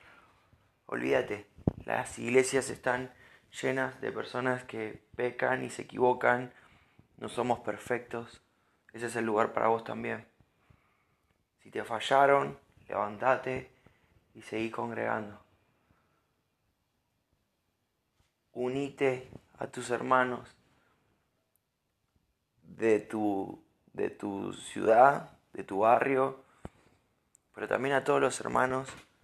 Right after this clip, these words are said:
de todos los tiempos, de todas las tribus, de todas las lenguas,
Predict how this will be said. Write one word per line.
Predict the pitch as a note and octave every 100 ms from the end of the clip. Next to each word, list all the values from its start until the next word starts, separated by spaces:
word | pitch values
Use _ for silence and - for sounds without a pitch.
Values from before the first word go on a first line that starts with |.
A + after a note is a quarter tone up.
| _ _ _
de | -
todos | G2+ C#3+ D3+ C3+
los | A2+ -
tiempos, | C#3 C#3 C3 A2+ A#2
de |
todas | A2 C3+ B2+
las | A#2+
tribus, | - B2+ B2 A2+
de | G2+
todas | - - C3 B2+
las | A#2 A#2+ - - _ _ _
lenguas, | A#2 C3 C3 A#2+ A2 - -